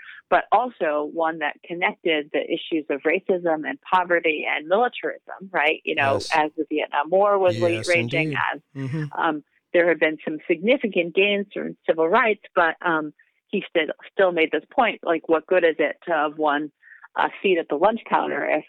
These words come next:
Speaker 1: you still don't have the money to buy a hamburger, right?
Speaker 2: Uh.
Speaker 1: And so he started to, to connect all of these different issues. And I really think this pandemic moment is a moment for us to look to the Radical King and to the last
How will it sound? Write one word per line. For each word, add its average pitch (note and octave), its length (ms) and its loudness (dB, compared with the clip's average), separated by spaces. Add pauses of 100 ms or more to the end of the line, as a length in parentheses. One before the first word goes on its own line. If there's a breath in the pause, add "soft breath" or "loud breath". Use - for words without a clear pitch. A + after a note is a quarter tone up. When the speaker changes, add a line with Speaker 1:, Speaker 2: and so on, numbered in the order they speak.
(140)
Speaker 1:
you E3+ 180 -6
still D#3+ 180 2
don't D3+ 160 0
have D3+ 180 0
the D3+ 100 0
money D3 260 -2
to C#3+ 140 -14
buy C#3+ 140 0
a C#3+ 80 -2 (120)
hamburger, E3 540 0
right? D3+ 280 2
Speaker 2:
Uh. B2 100 -2
Speaker 1:
And D#3+ 180 -4
so D3+ 160 2 (260 loud breath)
he F#3+ 100 2
started F3 320 2
to, D3 120 -8 (140)
to E3+ 120 -4
connect A#3 480 0
all F3 200 4
of E3 100 -4
these D#3+ 220 -4
different F3+ 260 -4
issues. G3 300 -2
And D#3+ 180 -4
I A#3 120 4
really A#3 360 2
think F3+ 220 -6
this G#3 160 -2 (200)
pandemic F3 520 -2
moment A3 360 -4
is G3+ 120 -2
a F#3+ 80 0
moment F#3 360 -2 (380 loud breath)
for G#3 80 4
us F#3+ 120 2 (100)
to F3+ 80 4
look F3 320 0
to F3+ 80 0
the E3+ 80 2
Radical D3+ 420 0
King E3 400 -4 (320 loud breath)
and F3+ 140 0
to F3 100 0
the D#3+ 140 2
last E3 320 2